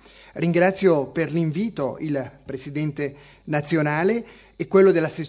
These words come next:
se-, sezione Ticino, il signor Sergio Morelli, che si è fatto carico dell'organizzazione dell'evento qui a Locarno. Come Carla Speziali anch'io, eh, vi ringrazio di aver scelto Locarno e di aver scelto il Ticino come meta, come destinazione, come luogo della vostra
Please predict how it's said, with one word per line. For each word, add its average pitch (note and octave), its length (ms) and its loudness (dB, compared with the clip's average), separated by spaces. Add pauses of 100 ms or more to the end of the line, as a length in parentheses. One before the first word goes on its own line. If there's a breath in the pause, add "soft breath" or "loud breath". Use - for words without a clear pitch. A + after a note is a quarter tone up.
(100)
se-, D3 460 -10
sezione F3 440 -2
Ticino, F3 440 -6
il D#3+ 80 -4
signor C#3+ 280 -6
Sergio D3+ 360 -6
Morelli, D#3 400 -2
che F3+ 120 -4
si E3 120 -4
è - 20 -4
fatto G3+ 320 -4
carico E3 360 -2
dell'organizzazione D3 960 -2
dell'evento C#3 520 -4
qui C#3+ 180 -6
a C3 40 -4
Locarno. A#2 560 -12 (280 loud breath)
Come E3 200 -2
Carla E3+ 260 2
Speziali E3 480 4
anch'io, F3 480 0 (280 loud breath)
eh, C#3+ 120 -14
vi D3+ 120 -6
ringrazio D#3+ 460 0
di D3 60 0
aver C#3+ 160 -4
scelto D3+ 460 -4
Locarno D#3+ 500 -2
e F3+ 40 2
di C#3 60 -4
aver C3 140 -8
scelto D#3 340 -8
il D3 80 -10
Ticino D#3 580 -4
come B2+ 540 -6
meta, D#3 480 -4
come B2+ 420 -10 (200 loud breath)
destinazione, D3+ 920 -6
come C#3+ 200 -6
luogo D#3 440 4
della A#2 220 -6
vostra C3 440 -6